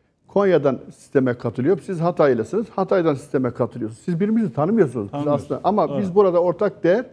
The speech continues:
Speaker 1: Fuzuli
Speaker 2: Evet.
Speaker 1: biliyoruz. Fuzuli üzerinden bir araya geliyoruz.
Speaker 2: Doğru.
Speaker 1: Bunu koordine ediyoruz. Ve, e, e, siz mesela, e, Eyüp Bey ödedi mi, ödemedi mi, o endişeye de girmiyorsunuz.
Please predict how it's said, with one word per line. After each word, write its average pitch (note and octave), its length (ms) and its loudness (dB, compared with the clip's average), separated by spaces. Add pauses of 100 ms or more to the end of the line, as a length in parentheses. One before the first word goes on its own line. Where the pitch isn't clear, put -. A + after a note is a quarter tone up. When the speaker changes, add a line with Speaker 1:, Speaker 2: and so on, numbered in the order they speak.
(260)
Speaker 1:
Fuzuli G3 320 0
Speaker 2:
Evet. F3 100 2
Speaker 1:
biliyoruz. D#3 360 0 (260)
Fuzuli G#3 240 2
üzerinden F3 560 2 (400)
bir D3+ 60 6
araya C#3 300 4
geliyoruz. B2+ 580 -2
Speaker 2:
Doğru. B2 160 -10 (160)
Speaker 1:
Bunu A3+ 180 0
koordine D3+ 340 2
ediyoruz. A#2 220 -4 (420)
Ve, D#3 180 4 (560)
e, - 60 -4
e, C#3 280 4
siz F#3+ 340 -4
mesela, F3+ 520 0
e, D3+ 380 -2
Eyüp E3+ 220 -2
Bey D#3+ 220 0
ödedi D#3+ 320 0
mi, D#3+ 100 -2
ödemedi D3 460 2
mi, G3+ 100 -4
o E3+ 220 0
endişeye D#3+ 440 0
de F3+ 60 4
girmiyorsunuz. A2 800 -4